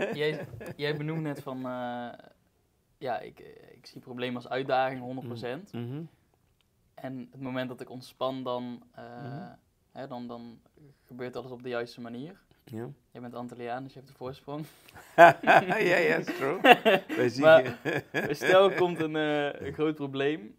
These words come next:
Speaker 1: ehm, en, en je raakt in de stress. De luisteraar die raakt in de stress of ik raak in de stress.
Speaker 2: Mhm.
Speaker 1: Wat doe jij om dan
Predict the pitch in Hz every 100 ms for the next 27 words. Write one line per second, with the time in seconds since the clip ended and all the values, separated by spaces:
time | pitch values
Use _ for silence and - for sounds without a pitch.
0 | _ - 123 135 131 131 127 127 120 120
1 | _ _ _ _ _ 139 139 98 131 131
2 | 127 127 131 127 127 127 120 120 120 123
3 | 120 117 113 113 120 123 120 123 120 120
4 | 117 113 - 123 127 110 113 _ 95 123
5 | 147 156 151 147 151 160 127 131 131 131
6 | 123